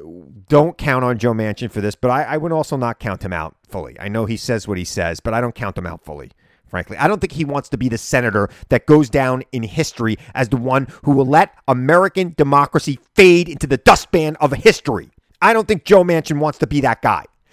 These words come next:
I don't think Joe Manchin wants to allow, uh, voting restrictions in fifty states across this country. I don't think Joe Manchin wants to make it so that Democrats can never win.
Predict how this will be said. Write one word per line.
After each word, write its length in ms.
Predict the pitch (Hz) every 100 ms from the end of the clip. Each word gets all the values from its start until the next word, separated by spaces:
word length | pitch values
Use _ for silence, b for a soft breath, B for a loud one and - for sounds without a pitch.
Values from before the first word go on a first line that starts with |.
| B B
I 140 | - 233
don't 140 | 262
think 180 | 247 170
Joe 220 | 220 214
Manchin 420 | 196 185 160 139 - b
wants 320 | 135 170 180
to 100 | -
allow, 500 | 190 160 160 151 143 b b _ _ _ -
uh, 400 | 135 120 120 - -
voting 440 | 127 127 214 214
restrictions 640 | 196 - 180 - 160 143 -
in 160 | 156 143
fifty 340 | - 175 160
states 320 | - 151 135
across 280 | 143 143 123
this 140 | 123
country. 240 | - 135 127
I 60 |
don't 140 | 156 202
think 160 | 196
Joe 180 | - 190
Manchin 360 | 180 165 156 151
wants 160 | 151
to 60 | 143
make 200 | 139 143
it 100 | 135
so 80 | 147
that 220 | 123 -
Democrats 400 | 139 143 139 123
can 160 | 135 123
never 180 | 117
win. 220 | 110 113